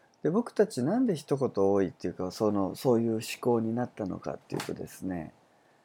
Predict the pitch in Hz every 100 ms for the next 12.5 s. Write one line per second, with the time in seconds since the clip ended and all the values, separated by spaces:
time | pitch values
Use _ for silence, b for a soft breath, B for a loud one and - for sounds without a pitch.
0 | b - 139 - 185 - 190 196 202 -
1 | 214 208 143 123 131 120 92 78 78 90
2 | 78 - 131 - 196 190 175 180 175 -
3 | 170 170 165 - 110 87 82 73 78 69
4 | - _ B B B B B _ 143 233
5 | - - - 110 117 120 95 90 65 -
6 | 165 170 147 139 165 - 202 262 156 120
7 | 113 110 104 85 73 - 101 98 92 95
8 | 107 104 82 87 82 57 - B B B
9 | B _ 220 226 123 117 165 160 123 87
10 | 92 104 92 73 69 - 52 - 127 160
11 | - - - - 190 170 71 - 139 87
12 | 69 - 101 65